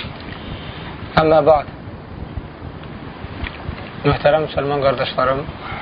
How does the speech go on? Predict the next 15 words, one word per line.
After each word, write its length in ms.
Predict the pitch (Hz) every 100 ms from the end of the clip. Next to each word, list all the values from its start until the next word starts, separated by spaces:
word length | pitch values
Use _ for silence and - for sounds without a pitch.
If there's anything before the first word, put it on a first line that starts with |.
| - - - - -
həmişəki 440 | 147 143 147 139 151
kimi 220 | 139 139
sizi 400 | 131 - 170 147 165 - - - -
Allahın 300 | 131 135 143
salamı 300 | 139 131 131 139
ilə 120 | 135 -
salamlayıram. 680 | 131 127 127 127 131 127 135 - - - - - - - - - - - - - - 120 120 - - - - - -
Və 300 | 143 139 - - - - - - - - - - - - - - 139
Allahdan 340 | 127 117 143 131
qorxmağa, 360 | 123 131 127 127
təqvalı 340 | 127 - 127 135
olmağa 300 | 127 123 123
sizi 240 | - -
çağırıram. 440 | 131 120 117 117 113 - - - - - - - - - - - - - - - - - - - - - - - - - - -
Xüsusən 420 | - 151 -